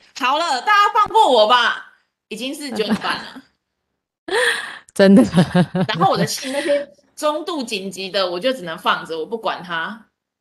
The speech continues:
Speaker 1: 再放，对啊，只能往后面的。其实有时候都是被很紧急的事情，每天都有 urgent 的事情要处理。
Speaker 2: 对啊，所以这个，这个是，这个是，你说，你说我有什么主控权？我对时间的主控权，根本不存在主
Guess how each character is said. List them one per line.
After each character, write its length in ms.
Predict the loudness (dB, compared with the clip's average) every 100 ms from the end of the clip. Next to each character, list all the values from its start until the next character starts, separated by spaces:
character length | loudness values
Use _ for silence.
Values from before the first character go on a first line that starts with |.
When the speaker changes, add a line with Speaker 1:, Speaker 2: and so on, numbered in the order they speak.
| _
Speaker 1:
再 160 | -2 0
放， 300 | 2 2 0
对 120 | 2 4
啊， 320 | 4 4 2
只 100 | 2
能 120 | 2
往 160 | 2 2
后 180 | 2
面 180 | 2 0
的。 120 | -2
其 140 | -4 0
实 60 |
有 120 | 2 2
时 80 |
候 40 | 2
都 140 | 2
是 120 | 0
被 200 | 0 0
很 220 | 0 -2 0
紧 180 | -2
急 120 | -2 -2
的 100 | -2
事 120 | -4
情， 120 | -2
每 160 | 0 0
天 200 | 0 0
都 100 | 0
有 60 |
urgent 520 | 0 0 0 -2 -4 -4
的 160 | -6
事 180 | -6 -8
情 200 | -8 -6
要 140 | -6
处 240 | -6 -8 -12
理。 280 | -12 -16 -20 _ _ _ -6
Speaker 2:
对 180 | 0 2
啊， 300 | 0 -2 -10 _
所 260 | -14 -4 0
以 160 | 2 0
这 140 | -2
个， 260 | 0 0 0
这 120 | 0
个 140 | 2 2
是， 580 | 0 -4 -4 -6 -10 _
这 140 | -14 -6
个 160 | -4
是， 680 | -4 -6 -4 -2 -2 -4 -10 _ _ _ _ _ _
你 140 | -4 0
说， 180 | 0
你 140 | -2 -4
说 180 | 0 4
我 80 |
有 140 | 6 4
什 120 | 0
么 120 | -6
主 180 | -8 -10
控 240 | -6 -6
权？ 160 | -6 -8
我 100 | -4
对 120 | -4
时 160 | -4 -6
间 120 | -8
的 60 | -8
主 140 | -12
控 160 | -14 -14
权， 260 | -16 -14
根 120 | -8 -6
本 120 | -6
不 140 | -6
存 240 | -4 -2 0
在 80 |
主 280 | 0 -2 -8